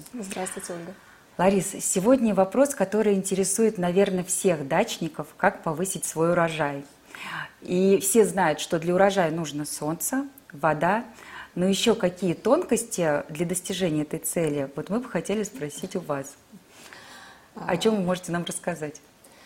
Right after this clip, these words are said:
Speaker 1: Да, но на самом деле многие, э, занимаются на своих, э, дачах, э, огородами, грядками и так далее. И, наверное, все слышали про лунный календарь, да, когда хорошо что-то,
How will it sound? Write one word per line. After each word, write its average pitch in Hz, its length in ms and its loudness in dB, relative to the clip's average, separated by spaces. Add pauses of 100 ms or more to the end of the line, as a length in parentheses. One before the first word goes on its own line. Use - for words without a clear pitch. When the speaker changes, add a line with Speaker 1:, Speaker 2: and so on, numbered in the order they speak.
(160)
Speaker 1:
Да, 170 260 -10 (100)
но 202 320 -6
на 202 100 -4
самом 185 380 -6
деле 226 260 0
многие, 170 580 -6 (140)
э, 170 360 -12
занимаются 185 540 -6
на 175 100 -8
своих, 170 480 -8
э, 170 160 -10
дачах, 190 520 -4 (100)
э, - 60 -18 (600)
огородами, 185 640 -2
грядками 185 560 -4
и - 20 -12
так 175 200 -12
далее. 156 240 -12 (480)
И, 190 80 -4
наверное, 190 360 -4
все 220 200 -4
слышали 214 440 -6
про 185 420 -6
лунный 196 380 0
календарь, 165 600 -8
да, 220 180 -2
когда 175 280 -8
хорошо 170 360 -10
что-то, 165 400 -12